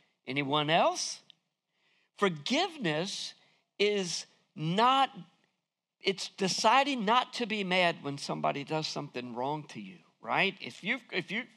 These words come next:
are gonna forgive your brother or your sister, that means, okay, even though you hurt me, I'm all right with that, or I'm not gonna be mad at you. Is it easy to forgive someone who has hurt you?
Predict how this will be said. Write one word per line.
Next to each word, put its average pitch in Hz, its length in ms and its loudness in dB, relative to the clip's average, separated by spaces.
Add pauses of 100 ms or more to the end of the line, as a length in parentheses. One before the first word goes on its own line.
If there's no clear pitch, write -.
are 175 180 0
gonna 170 220 -2
forgive 170 520 0
your 160 140 -2
brother 180 480 0 (340)
or 143 120 2
your 135 180 -2
sister, 214 640 -2 (260)
that 202 220 2
means, 190 440 0 (320)
okay, 208 440 4 (100)
even 233 280 -4
though 214 100 2
you 220 280 -2
hurt 214 380 -4
me, 151 360 -2 (600)
I'm 185 160 4
all 190 160 6
right 180 260 4
with 143 140 -8
that, 131 260 2
or 139 220 2
I'm 190 240 4
not 185 220 2
gonna 165 180 0
be 147 460 -2 (340)
mad 139 760 2 (400)
at 135 200 -2
you. 117 240 -8 (240)
Is 285 240 2
it 302 160 0
easy 277 440 -2
to 277 120 -4
forgive 202 500 -4
someone 202 460 -2
who 175 140 -2
has 170 160 -4
hurt 175 300 -6
you? 170 220 -8